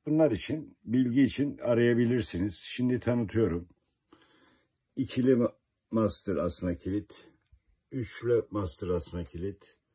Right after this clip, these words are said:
dörtlü master asma kilit, beşli, altılı,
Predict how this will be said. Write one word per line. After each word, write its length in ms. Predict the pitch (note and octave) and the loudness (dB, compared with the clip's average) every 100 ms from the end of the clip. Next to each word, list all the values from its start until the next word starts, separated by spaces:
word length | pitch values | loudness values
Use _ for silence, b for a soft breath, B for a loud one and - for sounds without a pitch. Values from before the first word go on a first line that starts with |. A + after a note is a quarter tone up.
| _ _ - | _ _ -2
dörtlü 580 | A#2 A#2+ - A2 A#2 - _ | 4 4 2 0 0 0 _
master 400 | F#2+ F#2+ - G2 | -8 -8 -6 -6
asma 360 | F#2+ E2+ - E2 | -6 -6 -8 -10
kilit, 500 | - E2+ F#2+ - _ _ _ _ _ _ _ _ _ | -8 -10 -10 -14 _ _ _ _ _ _ _ _ _
beşli, 720 | D#2+ A#2+ A#2 - - G2+ - _ _ _ _ _ _ _ _ _ _ _ _ _ _ _ _ _ | -4 0 0 -2 -4 -4 -6 _ _ _ _ _ _ _ _ _ _ _ _ _ _ _ _ _
altılı, 720 | - A2+ A#2+ - A2+ G2 G2 | -2 0 0 2 2 2 0